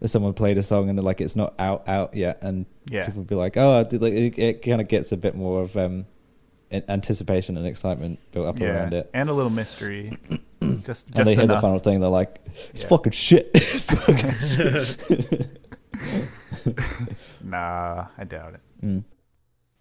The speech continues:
Speaker 1: I still, I'd still buy, f-, I'd buy, like, physical albums, um, whether, well, like, whether that's on, like, cassette or whether it's, like, C Ds, um, 'cause
Speaker 2: Yeah.
Speaker 1: I think, like, it's still important to, to keep that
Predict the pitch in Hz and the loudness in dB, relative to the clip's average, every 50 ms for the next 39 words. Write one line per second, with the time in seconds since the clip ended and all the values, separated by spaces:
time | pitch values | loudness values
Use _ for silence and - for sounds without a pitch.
0 | _ _ - 131 131 - - 160 - - 131 135 - - - 160 180 160 156 143 | _ _ 0 0 0 4 4 4 6 6 4 4 4 4 4 4 4 6 6 6
1 | 143 135 - - - 123 117 - 135 135 156 151 131 117 - - - 123 123 127 | 6 4 2 2 2 2 4 6 6 6 6 6 4 2 0 2 2 2 2 2
2 | 127 - - 98 92 85 85 95 95 90 98 95 95 95 92 - - - - - | 0 -2 -2 -2 0 0 2 0 0 0 -2 -2 -2 -4 -4 -6 -10 -14 -16 -20
3 | - _ _ _ _ - 101 98 98 92 92 95 104 120 - - 110 104 110 104 | -20 _ _ _ _ -6 -4 -4 -4 -4 -6 -8 -10 -12 -8 -6 -4 -2 -2 -2
4 | - 113 107 98 98 85 - - 98 98 101 98 98 - - - 101 98 98 92 | 0 0 0 0 -2 -4 -4 -4 -4 -2 0 0 0 -2 -2 -6 -6 -6 -6 -6
5 | 92 - - 107 - - 101 95 - - - 92 90 92 92 87 87 85 - - | -4 -4 -6 -6 -2 0 -2 -2 -2 -4 -6 -4 -2 0 0 -2 -2 -4 -4 -8
6 | 95 92 - 101 85 82 - - 101 98 95 101 98 92 95 - - - - - | -8 -6 -4 -4 -4 -4 -4 -4 -2 0 2 2 2 2 0 -4 -14 -20 -20 -20
7 | _ _ 104 98 95 92 92 95 - - - _ _ _ _ _ 113 110 104 117 | _ _ -2 -2 -2 -2 -2 -6 -8 -12 -20 _ _ _ _ _ -2 0 0 0
8 | 123 - 156 - - - 120 107 101 - 104 107 - - 131 120 110 98 - 110 | 2 0 -2 -2 0 0 0 0 0 -2 -6 -6 -2 0 2 2 2 2 0 -2
9 | 107 90 92 - - 110 101 - - - - - - 117 101 - 98 98 - - | -2 -2 -4 -2 -2 -2 -2 -2 -6 -18 -20 -6 -6 -6 -2 0 0 0 0 -2
10 | - - | -10 -20